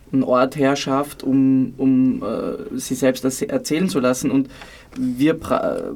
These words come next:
prallen aber eher mit eben Spielbehauptungen aufeinander, die im besten Falle, ja, so wie das mit diesen beiden Hauptfiguren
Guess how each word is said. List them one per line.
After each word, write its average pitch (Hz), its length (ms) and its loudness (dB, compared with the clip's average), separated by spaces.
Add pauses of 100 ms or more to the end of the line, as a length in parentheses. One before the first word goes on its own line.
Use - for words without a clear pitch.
(160)
prallen 147 380 2
aber 143 280 4 (240)
eher 151 260 2
mit 151 220 0
eben 143 220 2
Spielbehauptungen 135 880 2
aufeinander, 127 760 2 (380)
die 143 100 4
im 143 120 2
besten 147 380 2
Falle, 143 340 2
ja, 139 200 4
so 143 200 -2
wie 139 180 -4
das 139 220 -8
mit 143 160 -4
diesen 131 220 -2
beiden 131 280 2
Hauptfiguren 156 640 -2